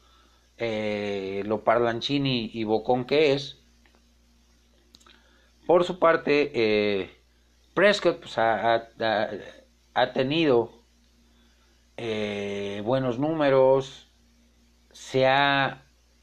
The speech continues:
ha evolucionado, ha crecido, y lo tienen como el segundo de mayor cantidad de yardas por, por aire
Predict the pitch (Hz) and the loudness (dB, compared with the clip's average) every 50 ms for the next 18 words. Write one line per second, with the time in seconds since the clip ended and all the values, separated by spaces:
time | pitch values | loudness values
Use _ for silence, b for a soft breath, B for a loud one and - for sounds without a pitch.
0 | _ _ _ - 139 151 156 151 139 135 131 127 131 127 - 135 123 135 151 160 | _ _ _ 2 4 4 4 4 4 4 4 2 0 0 -2 -2 0 2 2 4
1 | 151 131 131 131 135 131 - 120 127 123 - - 160 165 147 131 117 113 117 117 | 4 6 6 6 4 4 2 0 -2 -2 0 -2 0 2 2 4 4 4 2 0
2 | - - _ b b b b b b b b b _ _ _ _ _ _ _ _ | -6 -14 _ b b b b b b b b b _ _ _ _ _ _ _ _
3 | _ _ _ _ _ _ _ _ _ _ _ _ _ _ _ _ _ _ b b | _ _ _ _ _ _ _ _ _ _ _ _ _ _ _ _ _ _ b b
4 | b b b b b b b - - 156 160 156 147 147 - 160 170 165 175 180 | b b b b b b b -2 0 2 2 2 2 2 2 2 4 4 2 2
5 | 180 - 147 143 139 139 135 131 131 131 131 127 127 127 - 139 135 147 165 175 | 2 0 0 2 4 4 6 6 8 8 6 6 4 2 2 2 2 4 4 4
6 | 180 185 180 185 185 185 175 - - - _ _ _ _ _ _ _ - - 113 | 4 4 6 6 6 4 2 -2 -8 -20 _ _ _ _ _ _ _ -20 -6 -4
7 | 127 120 120 117 117 113 113 113 117 113 117 120 113 117 135 139 147 151 147 147 | -2 0 0 0 0 0 -2 -4 -4 -2 -2 -2 0 2 2 4 4 4 4 2
8 | 143 135 135 - 123 123 123 - 131 131 135 135 127 139 143 143 143 143 143 139 | 2 0 0 0 -2 -2 0 2 4 4 4 4 4 4 4 4 4 4 2 0
9 | 135 - - 117 113 107 92 - - 98 95 98 95 95 95 98 95 92 92 90 | 0 -2 -2 -2 -2 -2 -4 -6 -6 -6 -4 -2 -2 -4 -4 -6 -6 -6 -8 -10
10 | 87 - - - - - _ _ - 127 147 160 156 151 143 139 139 143 147 139 | -12 -14 -18 -20 -20 -20 _ _ -2 2 2 4 4 2 2 2 2 0 0 -2
11 | - | -6